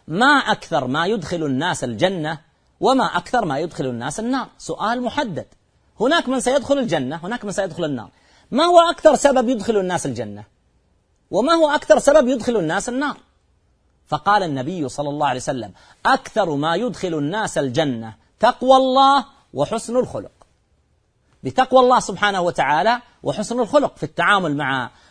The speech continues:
مع، مع الناس، في التعامل مع أمك وأبيك وإخوانك، بل أحيانًا حسن الخلق حتى في التعامل مع، مع أعدائك.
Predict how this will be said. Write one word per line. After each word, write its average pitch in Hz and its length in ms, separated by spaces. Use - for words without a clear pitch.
مع، 123 280
مع 131 160
الناس، 214 380
في - 40
التعامل 147 420
مع 147 200
أمك 262 380
وأبيك 175 560
وإخوانك، 208 640
بل 208 180
أحيانًا 262 420
حسن 240 260
الخلق 254 320
حتى 269 300
في 220 60
التعامل 220 420
مع، 220 280
مع 185 220
أعدائك. 202 480